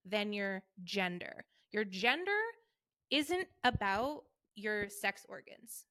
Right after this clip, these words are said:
okay? No one has to talk about what's going on in anybody's pants when we're talking about gender. Gender is just how you present yourself, how you dress, how you behave, what you're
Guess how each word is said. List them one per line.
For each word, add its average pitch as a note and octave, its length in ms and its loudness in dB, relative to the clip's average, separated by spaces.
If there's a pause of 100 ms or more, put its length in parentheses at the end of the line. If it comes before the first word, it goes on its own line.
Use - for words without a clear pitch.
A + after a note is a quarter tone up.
(140)
okay? A3+ 280 4
No A3+ 180 -2
one C4+ 120 -2
has C#4 160 -8
to - 100 -16
talk B3+ 240 -6
about A#3 140 -8
what's A3 160 -8
going G#3+ 220 -2
on G#3 120 -2
in G3+ 100 -2
anybody's G3 460 -4
pants - 540 -6
when G3 100 -6
we're F#3+ 100 -6
talking F#3+ 300 -4
about F#3 200 -6
gender. - 400 -8 (320)
Gender A3+ 320 2
is A#3+ 180 0
just G#3 400 -6 (240)
how G#3 200 2
you A3 140 0
present G#3+ 300 -4
yourself, - 460 -12 (280)
how G3+ 240 4
you F#3+ 520 -2 (260)
dress, C#4+ 640 4 (240)
how G3 320 2
you F#3 640 -4 (220)
behave, C4+ 800 4 (140)
what G3+ 320 4
you're F#3+ 520 0